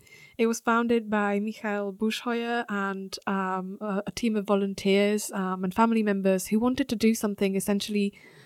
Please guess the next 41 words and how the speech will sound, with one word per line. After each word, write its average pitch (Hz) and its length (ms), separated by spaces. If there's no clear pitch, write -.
um, 214 300
to - 120
help 240 500
people 226 320
who 196 100
were 202 100
drowning 208 440
in 190 100
the 190 80
Mediterranean. 190 1000
Um, 180 380
and, 180 240
you 196 80
know, 180 140
twenty 202 240
fifteen 202 400
was 185 140
the 196 100
year 196 260
where, 185 240
where 208 160
everyone 208 380
was 185 100
talking 208 340
about 180 260
the 196 40
so-called 190 400
migration 196 420
crisis. 185 520
And 226 160
so 240 200
since 254 240
twenty 254 280
fifteen, 233 440
C 220 240
I 196 260
has 185 580
had 196 240
four 226 520
ships. - 340
So 208 500